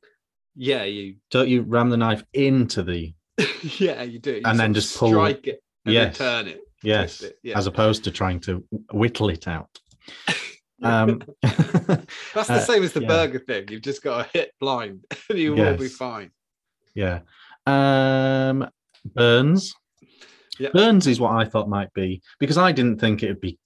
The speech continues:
Speaker 2: it'd cover all the nonsense things. I
Speaker 1: Yeah,
Speaker 2: thought,
Speaker 1: so
Speaker 2: because I was
Speaker 1: specific.
Speaker 2: thinking things that would actually lead in maybe going A and E.
Speaker 1: Yeah.
Speaker 2: And burns,
Speaker 1: Yeah.
Speaker 2: I thought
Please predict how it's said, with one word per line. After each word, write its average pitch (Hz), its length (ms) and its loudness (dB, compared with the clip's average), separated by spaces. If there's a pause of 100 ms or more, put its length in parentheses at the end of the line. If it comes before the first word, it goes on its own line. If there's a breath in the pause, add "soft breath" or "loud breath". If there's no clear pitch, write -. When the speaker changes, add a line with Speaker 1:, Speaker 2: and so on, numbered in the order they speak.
(160)
Speaker 2:
it'd 107 280 -6
cover 101 400 0
all 95 200 -2
the 92 100 -4
nonsense 98 760 -4
things. 90 560 -4 (380 soft breath)
I 135 100 4
Speaker 1:
Yeah, 156 100 2
Speaker 2:
thought, 113 140 4
Speaker 1:
so 160 180 -6
Speaker 2:
because 151 400 -2
I 180 100 4
was 190 120 4
Speaker 1:
specific. - 80 -6 (160)
Speaker 2:
thinking 135 240 0
things 143 240 2
that 123 80 0
would 117 120 2
actually 113 360 0
lead 104 240 0
in 98 240 0
maybe 107 380 0
going 98 260 0
A 98 220 0
and 98 80 -2
E. 110 260 -2 (320 loud breath)
Speaker 1:
Yeah. 156 160 -4 (600)
Speaker 2:
And 110 280 0
burns, 120 320 4
Speaker 1:
Yeah. 127 80 4
Speaker 2:
I 139 40 2
thought 107 280 -4